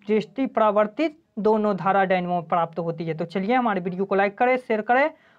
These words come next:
और चैनल पर पहली बार विजिट कर रहे हैं तो चैनल को सब्सक्राइब कर दें और बेल आइकन को दबाना ना भूलें, ताकि जो भी मैं टेंथ क्लास का लेटेस्ट अपडेट वीडियो बनाऊँ आप तक पहुँचता रहे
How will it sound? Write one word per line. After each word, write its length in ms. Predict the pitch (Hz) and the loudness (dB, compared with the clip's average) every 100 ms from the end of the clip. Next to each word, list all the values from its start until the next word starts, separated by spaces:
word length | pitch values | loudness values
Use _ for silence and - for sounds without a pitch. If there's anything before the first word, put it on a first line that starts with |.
| - | -6
और 60 | 190 | -4
चैनल 200 | 208 180 | -4 -2
पर 120 | 180 | -2
पहली 280 | 190 190 247 | 0 0 2
बार 200 | 254 247 | 2 2
विजिट 280 | 247 247 - | -2 -6 -2
कर 160 | 262 | 2
रहे 80 | 247 | 2
हैं 100 | 240 | 2
तो 60 | - | 0
चैनल 160 | 226 202 | -4 -2
को 140 | 202 | -6
सब्सक्राइब 420 | - _ 226 247 | -8 _ 2 2
कर 140 | 254 254 | 0 2
दें 100 | 285 | 4
और 120 | 277 | 4
बेल 240 | 240 254 226 | 2 2 2
आइकन 200 | 208 202 | -2 -4
को 100 | 202 | 0
दबाना 380 | 196 202 233 - _ _ _ _ _ - | 2 2 2 -2 _ _ _ _ _ -2
ना 180 | 226 214 | 2 2
भूलें, 280 | 170 185 175 | 0 -4 0
ताकि 240 | 180 180 | -2 -2
जो 160 | 160 180 | -2 0
भी 140 | 190 | 2
मैं 180 | 262 277 | 2 2
टेंथ 180 | 269 208 | 0 -2
क्लास 300 | - 190 - | 0 0 0
का 140 | - 311 | 0 2
लेटेस्ट 520 | 302 233 202 185 190 | 2 0 -2 -6 -8
अपडेट 340 | 180 190 180 | -2 -4 -4
वीडियो 200 | 190 202 | -8 -4
बनाऊँ 280 | 240 254 254 | 0 2 2
आप 160 | 196 - | 0 -2
तक 120 | 208 | -8
पहुँचता 400 | 190 175 170 - | -8 -12 -4 0
रहे 240 | 262 277 | 4 4